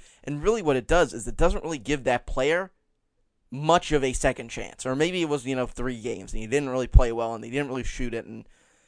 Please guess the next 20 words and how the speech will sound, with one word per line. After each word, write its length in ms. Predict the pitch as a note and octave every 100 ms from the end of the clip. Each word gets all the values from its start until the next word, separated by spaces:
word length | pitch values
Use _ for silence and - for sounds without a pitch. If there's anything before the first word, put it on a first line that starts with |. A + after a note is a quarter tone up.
| _ _ _
you 120 | - F#3+
know, 180 | E3
there, 180 | F3 G#3
there 220 | F#3+ G#3
is 120 | G#3 G3
a, 120 | F3
there 140 | E3
are 120 | D#3+
reasons 560 | C#3 C#3 D#3 C#3 B2 B2+ -
why 320 | A#2+ A#2 B2
something 360 | B2 B2 A2+ A#2
like 260 | A#2 -
that 160 | A#2 A2
would 100 | -
happen. 380 | - - - - - - _ - _ _
Just 180 | - -
saying. 320 | A#2 - - _ _
He's 160 | B2+ B2+
not 220 | C#3+ C#3+
really, 320 | C#3+ C#3 B2+